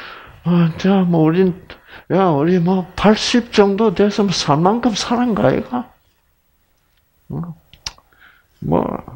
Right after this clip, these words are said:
다, 뭐, 한 번 죽는 건데, 뭐, 태어나면 다 죽는 건데. 뭐, 죽어야지, 뭐.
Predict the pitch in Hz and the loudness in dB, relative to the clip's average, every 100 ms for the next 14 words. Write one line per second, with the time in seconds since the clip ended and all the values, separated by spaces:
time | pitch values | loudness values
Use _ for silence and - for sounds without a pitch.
0 | 156 - _ - - 170 87 117 143 - | -18 -18 _ -20 -20 -12 0 2 2 -2
1 | - - - - - - _ _ _ - | -8 -16 -12 -10 -10 -14 _ _ _ -4
2 | 139 147 147 - 139 143 180 175 151 - | 0 2 0 0 0 2 0 0 -2 -2
3 | 143 139 139 165 - _ - - - - | -4 -4 -12 -14 -18 _ -18 -18 -12 0
4 | 160 139 117 143 107 - - - - - | 2 2 -2 -2 -4 -6 -8 -10 -10 -14
5 | 110 - - - _ - - - - - | -18 -20 -20 -20 _ -20 -20 -20 -20 -20
6 | - 196 220 - - - 160 269 254 - | -14 -10 -10 -14 -16 -6 -2 0 0 -2
7 | - - - | -6 -8 -10